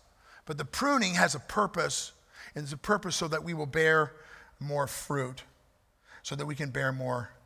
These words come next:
more fruit. Well, what, what is the fruit? What is the fruit? Um, I'm gonna give you a list of five or six things real quick here, but, um, Scripture teaches us some things about fruit.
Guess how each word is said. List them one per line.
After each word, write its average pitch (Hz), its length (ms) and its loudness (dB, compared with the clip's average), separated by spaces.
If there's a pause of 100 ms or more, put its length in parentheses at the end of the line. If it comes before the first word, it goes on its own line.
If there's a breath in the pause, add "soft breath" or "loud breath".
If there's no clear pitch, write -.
(380)
more 127 200 -6
fruit. 107 440 -14 (1500 loud breath)
Well, 151 120 -4
what, 220 420 2 (440)
what 196 120 0
is 269 140 2
the 147 80 -6
fruit? 123 360 -8 (1400 soft breath)
What 185 160 0
is 240 180 0
the 135 80 -6
fruit? 107 360 -10 (1400 soft breath)
Um, 120 180 -8
I'm 151 120 2
gonna 165 140 0
give 143 180 -2
you 131 120 -2
a - 20 -4
list 135 280 -2
of 113 100 -6
five 139 320 4
or 131 60 -2
six - 280 -2
things 123 300 -4
real 127 160 -2
quick 131 260 -4
here, 110 240 -6
but, 113 380 -4
um, 107 360 -6
Scripture 196 380 -2
teaches 127 380 -6
us 123 100 -4
some 117 200 -2
things 117 220 -6
about 117 220 -2
fruit. 123 380 -10